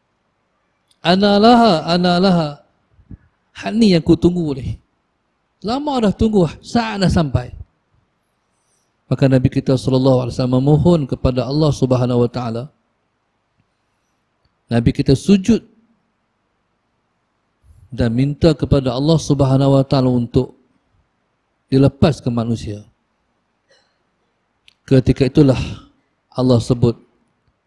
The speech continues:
"Irfa' ra'saka ya Muhammad, anta syafi' musyaffa'." Angkat kepalamu, wahai Muhammad.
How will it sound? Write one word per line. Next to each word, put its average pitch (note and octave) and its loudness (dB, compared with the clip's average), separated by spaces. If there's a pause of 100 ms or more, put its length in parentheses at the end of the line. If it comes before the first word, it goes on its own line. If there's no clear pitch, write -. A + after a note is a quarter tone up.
(360)
"Irfa' C#3+ 0
ra'saka C3 -2
ya B2 2
Muhammad, A#2+ -4 (1200)
anta C3 -2
syafi' D3 2 (320)
musyaffa'." - -6 (1000)
Angkat C3 -6
kepalamu, C#3 -2
wahai A#2 -2
Muhammad. A2+ -8